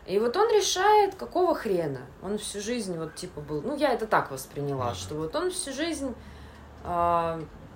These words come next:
Speaker 1: сдавался под гнётом обстоятельств, скрывался, пытался не отсвечивать, пытался как-то вот максимально отойти в тень.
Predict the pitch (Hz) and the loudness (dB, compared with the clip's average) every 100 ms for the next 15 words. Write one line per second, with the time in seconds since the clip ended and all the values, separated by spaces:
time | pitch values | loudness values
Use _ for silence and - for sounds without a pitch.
0 | - 170 175 214 294 294 233 196 180 208 | -14 -4 4 10 10 10 0 -4 -4 -4
1 | 190 180 - - 240 370 392 359 285 233 | -4 -6 -6 -2 2 6 4 4 -4 -8
2 | - - 240 311 349 339 - - 262 247 | -10 -6 2 4 6 4 0 -2 0 -2
3 | 196 190 190 202 214 226 - 320 339 320 | -4 -4 -4 -4 -2 -2 -2 -2 -2 -2
4 | - 214 202 185 202 208 202 196 185 185 | -4 -4 -6 -4 2 2 2 -4 -4 -6
5 | - 170 170 170 - 180 180 196 190 185 | -6 -8 -8 -10 -10 -8 -2 -2 -2 -4
6 | 165 160 156 151 156 175 165 180 - 277 | -6 -6 -6 -8 -10 -10 -10 -12 -10 -4
7 | 311 339 | -4 -4